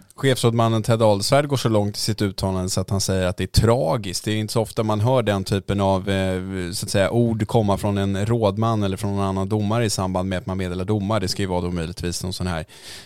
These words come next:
Drottninggatan-tragedin eller mordet på Anna Lindh eller något liknande för att det ska komma såna ord. Men, men han tar till väldigt starka ord här. Alltså, nu, vi pratade nyss om advokater som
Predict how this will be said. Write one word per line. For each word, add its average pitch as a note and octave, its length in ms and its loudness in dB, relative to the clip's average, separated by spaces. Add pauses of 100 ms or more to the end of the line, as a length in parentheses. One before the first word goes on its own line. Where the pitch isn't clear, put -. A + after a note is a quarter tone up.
(100)
Drottninggatan-tragedin G2 1500 0
eller F#2 200 0
mordet F#2 380 -2
på F#2+ 80 -2
Anna G2 200 0
Lindh G2 420 0
eller F2 100 -4
något F2+ 200 -6
liknande F2 340 -4
för F2+ 100 -10
att E2+ 80 -8
det - 60 -8
ska F2+ 160 -6
komma F2+ 260 -4
såna G2 260 -2
ord. F#2 220 -4
Men, F#2 180 -2
men G#2 240 -4
han G#2 140 0
tar G#2+ 120 0
till G2+ 140 0
väldigt F#2+ 240 -2
starka G2 320 -2
ord F#2+ 140 -4
här. F2+ 140 -2 (920)
Alltså, A#2+ 320 2 (320)
nu, C3+ 160 2
vi C3+ 120 -4
pratade C3 340 2
nyss C#3 240 2
om C3 80 2
advokater A#2 600 0
som F#2 360 -2